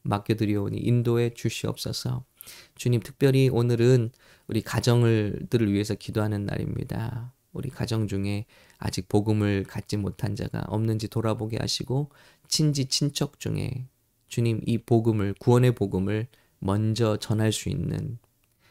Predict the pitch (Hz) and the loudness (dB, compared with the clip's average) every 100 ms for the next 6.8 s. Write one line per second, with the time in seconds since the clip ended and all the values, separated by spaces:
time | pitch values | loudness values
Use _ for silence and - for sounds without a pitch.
0 | _ - 101 95 - 120 123 - 123 110 | _ -4 -2 -2 2 6 6 6 4 2
1 | 110 107 117 113 110 - - - - - | 0 -2 -4 -4 -2 -4 -6 -10 -10 -10
2 | - - 131 - 120 - - - - - | -14 -12 -10 -8 -8 -6 -6 -6 -8 -10
3 | - - - 120 - 131 127 113 113 110 | -10 -10 2 4 6 4 4 2 0 -2
4 | 113 - - - - 107 104 101 107 98 | -2 -6 -18 -20 -6 0 2 2 0 0
5 | 107 156 160 156 143 135 131 127 110 123 | 0 2 4 4 2 2 4 4 4 4
6 | 120 110 110 110 110 117 107 | 2 2 0 0 2 0 0